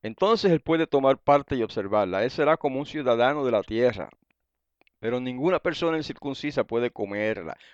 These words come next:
Comerla. ¿Se dan cuenta, hermanos? El lenguaje.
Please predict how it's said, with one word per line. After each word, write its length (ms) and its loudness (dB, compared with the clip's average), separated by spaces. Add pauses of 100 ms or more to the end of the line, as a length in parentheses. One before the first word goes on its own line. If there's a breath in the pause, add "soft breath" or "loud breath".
(140 soft breath)
Comerla. 1040 0
¿Se 120 -12
dan 160 -6
cuenta, 280 -6
hermanos? 440 -6 (600)
El 100 -8
lenguaje. 580 -2